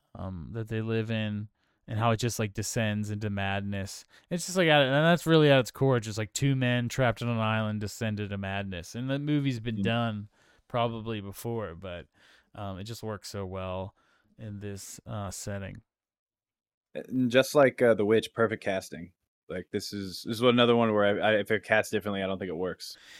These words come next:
Speaker 1: Yes,
Speaker 2: Uh,
Speaker 1: exactly. It's the, the, the script, the
Speaker 2: Mm.
Speaker 1: performances, and, you know, the way it looks. Like, the, is
Speaker 2: Mm.
Speaker 1: the three,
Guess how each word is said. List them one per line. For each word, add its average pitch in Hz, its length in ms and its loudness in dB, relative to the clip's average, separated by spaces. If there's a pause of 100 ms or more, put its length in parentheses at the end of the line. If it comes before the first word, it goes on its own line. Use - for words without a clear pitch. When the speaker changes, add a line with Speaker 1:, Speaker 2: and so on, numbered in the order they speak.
(120)
Speaker 1:
Yes, 143 500 4
Speaker 2:
Uh, 85 80 -2
Speaker 1:
exactly. 127 580 2
It's 110 160 -10
the, 131 220 -2
the, 127 140 -4
the 120 220 -4
script, 180 640 2
the 135 100 -2
Speaker 2:
Mm. - 20 -6
Speaker 1:
performances, 156 1040 0 (120)
and, 123 460 0
you 117 140 0
know, 107 80 0
the 107 80 -2
way 123 180 4
it 117 80 4
looks. 113 460 -4
Like, 104 160 -6
the, 120 340 0 (380)
is 190 240 -2
Speaker 2:
Mm. - 20 -4
Speaker 1:
the 113 80 -6
three, 120 640 -2